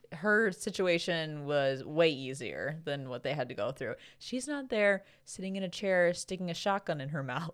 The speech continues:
like fucking Reiner was from part one of this, of season four. Like, she's, she's had it pretty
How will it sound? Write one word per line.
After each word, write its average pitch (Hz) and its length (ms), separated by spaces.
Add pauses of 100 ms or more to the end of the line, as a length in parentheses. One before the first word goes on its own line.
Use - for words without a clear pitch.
like 190 300
fucking 196 320
Reiner 226 340
was 180 260
from 180 200
part 220 300
one 202 200
of 185 100
this, - 200
of 170 260
season 170 800
four. 160 400
Like, 160 180 (460)
she's, 214 440
she's 240 180
had 240 180
it 208 100
pretty 190 220